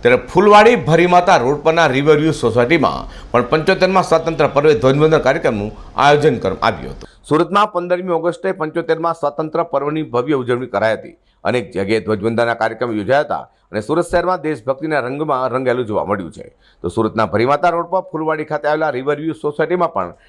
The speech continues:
પંદરમી ઓગસ્ટે સ્વાતંત્ર્ય પર્વે ધ્વજવંદનનો કાર્યક્રમ યોજવામાં આવ્યો હતો.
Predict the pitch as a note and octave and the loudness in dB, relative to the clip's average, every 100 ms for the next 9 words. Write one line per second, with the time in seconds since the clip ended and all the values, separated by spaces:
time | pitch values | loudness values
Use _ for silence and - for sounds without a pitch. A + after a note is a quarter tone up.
0 | _ - D#3+ F3 F3+ E3 D#3+ F#3 E3+ D3+ | _ -4 0 0 0 -2 -2 -4 -4 -4
1 | F3 E3+ F3 E3 C#3 D#3 B2 C3 C#3+ C#3+ | -4 -2 -2 -2 0 0 0 -4 -4 -4
2 | D3 C#3+ C3+ C3+ B2 A#2 A2 G#2+ G#2+ F2+ | -6 -2 -4 -4 -6 -4 -4 -2 -2 -4
3 | D#2 - | -12 -16